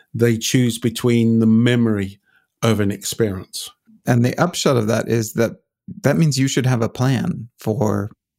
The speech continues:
Speaker 2: customer memories, right? Which is what these five rules are about.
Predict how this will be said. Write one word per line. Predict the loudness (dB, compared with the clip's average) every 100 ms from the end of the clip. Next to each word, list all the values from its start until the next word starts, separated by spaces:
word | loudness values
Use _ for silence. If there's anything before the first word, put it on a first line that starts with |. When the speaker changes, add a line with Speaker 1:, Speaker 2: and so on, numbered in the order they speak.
| _
Speaker 2:
customer | -2 -2 0 0
memories, | 0 -2 -6 -10 -14 -20 _
right? | -4 -2
Which | -2 -2
is | -2 -4 -8 _ _
what | -4 -2 -2
these | -2
five | -2 -2 -2
rules | -4 -4
are | -4
about. | -4 -6